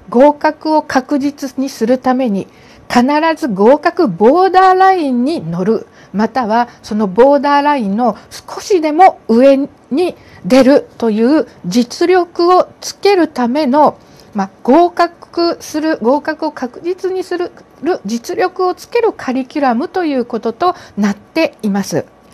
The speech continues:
え、ですので、上級コースです。どのような設定をしているかというと、え、こちらの方が昨年度、え、二千二十一年受験用の、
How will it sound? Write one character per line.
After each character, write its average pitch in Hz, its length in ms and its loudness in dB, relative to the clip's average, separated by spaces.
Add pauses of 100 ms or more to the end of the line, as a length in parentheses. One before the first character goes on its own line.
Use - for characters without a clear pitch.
(280)
え、 220 80 -6
で 349 160 0
す 381 140 -4
の 254 160 -2
で、 302 260 0
上 247 260 2
級 262 240 -6
コ 262 260 -2
ー 240 40 -2
ス 196 160 -12
で 175 120 -6
す。 - 220 -10 (240)
ど 254 200 2
の 453 160 -2
よ 277 200 2
う 214 60 0
な 285 220 -2
設 214 260 -4
定 254 300 -2
を 247 100 0
し - 160 -12
て 240 200 -4
い 233 40 -2
る 233 100 -2
か 190 140 -10
と 185 160 -14
い 175 200 -10
う 165 40 -10
と、 - 340 2 (480)
え、 196 60 -12
こ 262 160 -2
ち 330 140 -10
ら 359 120 -2
の 359 140 -4
方 359 260 0
が 247 320 0 (120)
昨 247 340 -6
年 294 380 -6
度、 190 260 -2 (160)
え、 208 80 -4
二 214 160 -4
千 262 480 -6 (840)
二 254 180 -2
十 220 340 0
一 226 260 -10
年 349 240 -4
受 330 140 -6
験 330 360 -6
用 320 260 -4
の、 359 260 0